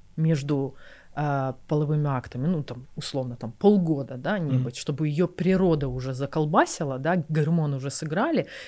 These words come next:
Speaker 1: и она там, типа, когти начала рвать и говорит: «Я хочу»,
Speaker 2: Ну да,
Speaker 1: да?
Speaker 2: уже к-,
Speaker 1: Вот.
Speaker 2: к-, кайфовать от дуновения ветерка,
Speaker 1: Да,
Speaker 2: да?
Speaker 1: да. А вот в с-, таком, э,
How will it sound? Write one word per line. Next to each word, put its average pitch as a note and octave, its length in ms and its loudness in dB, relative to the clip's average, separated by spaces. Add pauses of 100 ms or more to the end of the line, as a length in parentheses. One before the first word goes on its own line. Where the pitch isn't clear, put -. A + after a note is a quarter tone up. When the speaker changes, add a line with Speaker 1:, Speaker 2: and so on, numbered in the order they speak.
(140)
Speaker 1:
и D#3+ 60 2
она D#3 240 4
там, C#3 180 -4
типа, B2+ 540 -6 (260)
когти - 320 0
начала C3+ 420 -4
рвать F3 340 2
и D3+ 60 4
говорит: C#3+ 280 2
«Я C#3+ 120 8
хочу», - 520 -2
Speaker 2:
Ну A#2+ 100 -6
да, A2+ 200 -4
Speaker 1:
да? G3 60 -4
Speaker 2:
уже G3 140 -8 (200)
к-, - 160 -12
Speaker 1:
Вот. D#3 300 -2
Speaker 2:
к-, A#2 100 -4
кайфовать A2+ 560 -2
от G#2+ 80 -4
дуновения A2 420 0
ветерка, G#2+ 380 -4
Speaker 1:
Да, F#3 300 2
Speaker 2:
да? D#3 80 -6
Speaker 1:
да. E3 240 -6
А E3+ 100 0
вот F3+ 240 -2 (100)
в F3+ 280 -2
с-, - 280 -8
таком, F3 480 0
э, F3 380 0